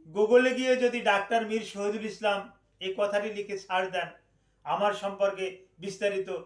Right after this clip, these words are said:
তথ্য পেয়ে যাবেন। আমার একটা ভিজিটিং কার্ড সহ লোকেশন ইত্যাদি সব কিছু ওখানে দেওয়া আছে। আমি চাই আমার ভিজিটিং কার্ডটা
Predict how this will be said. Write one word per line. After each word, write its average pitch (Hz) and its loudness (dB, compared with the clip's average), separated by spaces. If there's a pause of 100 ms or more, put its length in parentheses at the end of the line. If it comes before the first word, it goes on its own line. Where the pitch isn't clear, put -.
(220)
তথ্য 175 -6
পেয়ে 196 -2
যাবেন। 127 -4 (280)
আমার 180 -2
একটা 196 -2
ভিজিটিং 185 -8
কার্ড 180 -2
সহ 180 -2 (280)
লোকেশন 185 -8 (840)
ইত্যাদি 190 -6
সব 202 0
কিছু 190 -8
ওখানে 175 -8 (220)
দেওয়া 165 2
আছে। 185 -6 (220)
আমি 190 -2
চাই 190 0 (160)
আমার 175 -2
ভিজিটিং 190 -10
কার্ডটা 175 -4